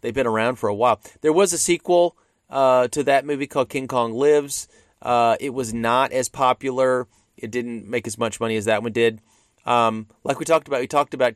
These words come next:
P-, uh, Peter Jackson's King Kong in two thousand five, uh,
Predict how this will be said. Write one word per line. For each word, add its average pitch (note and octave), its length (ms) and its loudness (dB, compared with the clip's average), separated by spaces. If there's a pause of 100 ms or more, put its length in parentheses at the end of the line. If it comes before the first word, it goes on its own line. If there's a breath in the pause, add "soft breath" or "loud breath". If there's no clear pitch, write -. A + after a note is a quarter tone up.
(120)
P-, B2 160 -6
uh, A#2+ 60 -2
Peter C3+ 220 -2
Jackson's C3 460 -2
King C#3 260 -4
Kong C3+ 520 0
in B2 120 -10
two A#2+ 120 -8
thousand G2+ 300 -2
five, C3 600 2 (340 soft breath)
uh, B2+ 440 2